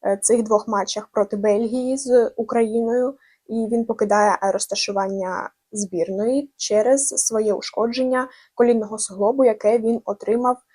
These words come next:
е, граючи за Плімут. Згодом, вже після цих двох матчів в Ліги Націй, ми дізналися, що Максим Таловєров вже не зіграє у цьому сезоні. Бажаємо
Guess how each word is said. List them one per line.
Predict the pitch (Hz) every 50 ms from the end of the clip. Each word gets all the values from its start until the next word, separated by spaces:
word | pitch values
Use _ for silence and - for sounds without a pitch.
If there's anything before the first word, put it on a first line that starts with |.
| _ _ _ _ _ -
е, | 226 220 220
граючи | 208 208 220 220 240 240 240 - 240
за | 220 208 214 196 220 - -
Плімут. | - 185 175 170 165 - - _ _ _ _ _
Згодом, | - 226 220 196 240 254 254 269 269 277
вже | 247 240 247
після | 247 - 233 233 - - 226 214
цих | - - - 240 226 214
двох | 208 208 190 208 - -
матчів | 220 214 226 233 226 - 220 214 214 240
в | - - 202 208 196 185 185 -
Ліги | - 202 202 208 196 202
Націй, | 190 185 196 233 262 - - 294 285 285
ми | 262 226 220 226
дізналися, | - 202 202 202 196 202 226 233 240 - - 220
що | 226 - - - 214
Максим | 202 196 - - 254 254 254
Таловєров | 262 254 254 240 247 240 247 233
вже | 226 214 214 208
не | 196 202
зіграє | 202 - 190 190 220 214 226 247 269 - _ _ _ _ _ _ _ -
у | 233 240 247 262
цьому | 254 - - 220 220 226 233 233
сезоні. | - - 233 214 196 165 - - - - _ _ _ _ _
Бажаємо | 226 226 208 220 220 226 220 226 220 208 208 202 -